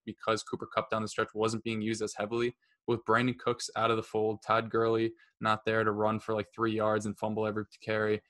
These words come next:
Um, you know, there's, there's still targets for them to go around and still throw to Tyler Higbee as much as they were last year. He was huge for them in the red zone. He actually led the team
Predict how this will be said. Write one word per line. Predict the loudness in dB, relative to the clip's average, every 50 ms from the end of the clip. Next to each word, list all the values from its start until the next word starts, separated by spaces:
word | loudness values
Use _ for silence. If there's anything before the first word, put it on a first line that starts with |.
| _ _ _ _ _ -4
Um, | 0 2 4 4 4 2 0 -4 -6 -6
you | -4 -4 0
know, | 0 0 0
there's, | 2 2 0 0 0
there's | -2 -2 -2 -2 -2
still | -2 -4 -4
targets | 0 0 0 0 0 -2 -2
for | -4 -2
them | -2 -2 -4 -4
to | -4 -6
go | -2 0 2 2
around | 2 2 2 2 2
and | 0 -2
still | -4 -2 -4 -4
throw | -4 -4 -2 0 2 2
to | 2 0
Tyler | -2 0 0 2 2 2 0
Higbee | -2 -4 -4 -2 -2 -2 0 0
as | -2 -2 -2
much | -2 -4 -4 -4 -4
as | -6 -4
they | -2 -2
were | 0 0 0 0
last | 0 0 -2 -2 -4 -4 -2
year. | 0 0 0 0 -2 _ _ _ _ _ -4
He | -2 0
was | 0 0 -2
huge | -6 -2 0 0 0 0
for | -2 -2
them | -2 0 -2 -2 -2
in | -2 -2
the | -2 -2
red | -2 -2 -4 -2
zone. | -2 -4 -4 -2
He | -4
actually | -6 -6 -6 -8 -8 -4
led | -2 -2 -2 -2
the | -6
team | -10 -8 -8 -6 -6 -6 -8